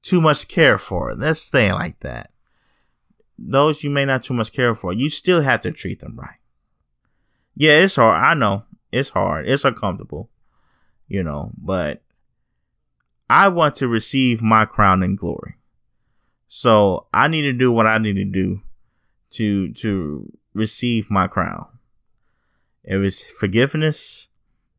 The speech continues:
then yes. Big time forgiveness, which that's another episode. But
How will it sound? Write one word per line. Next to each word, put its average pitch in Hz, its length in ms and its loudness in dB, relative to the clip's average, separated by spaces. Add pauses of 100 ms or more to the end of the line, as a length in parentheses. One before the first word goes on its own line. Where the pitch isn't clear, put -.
then 101 180 -2
yes. - 640 -6 (1600)
Big 127 220 2
time 98 220 -4
forgiveness, - 800 -12
which - 520 -6
that's - 280 -4
another 82 280 -6
episode. - 500 -10 (1080)
But 98 340 2